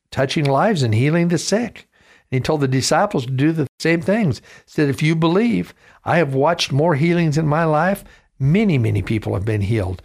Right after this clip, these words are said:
Right in front of my eyes, some of them, right in front of my eyes." You say, "Oh, are you one of those crazy preachers that," no, I've seen the reality of it. I've told you before that I was healed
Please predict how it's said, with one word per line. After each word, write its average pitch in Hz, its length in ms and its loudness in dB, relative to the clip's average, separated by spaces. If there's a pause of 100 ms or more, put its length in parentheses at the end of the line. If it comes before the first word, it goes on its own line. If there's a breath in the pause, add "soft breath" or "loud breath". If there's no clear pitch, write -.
(380 loud breath)
Right 190 220 0
in 214 60 -4
front 190 220 -2
of - 20 0
my 127 240 0
eyes, 98 180 -2
some 110 220 -2
of 98 140 -2
them, 101 200 -2
right 165 240 -2
in 127 160 -2
front 139 220 -2
of 131 80 0
my 127 120 0
eyes." 113 300 -2
You 110 60 -4
say, 117 260 -2 (260 loud breath)
"Oh, 143 100 -2
are 139 60 0
you 139 160 0
one 143 180 0
of 139 80 0
those 139 220 2
crazy 143 400 0
preachers 147 440 0
that," 127 160 0
no, 202 400 -2 (440)
I've - 160 -16
seen 196 200 0
the 151 80 0
reality 170 480 2
of 76 120 -6
it. - 140 -14 (380)
I've 151 120 -2
told 160 200 0
you 147 60 0
before 160 340 0
that 151 120 0
I 220 140 2
was 202 200 -2
healed 113 200 -2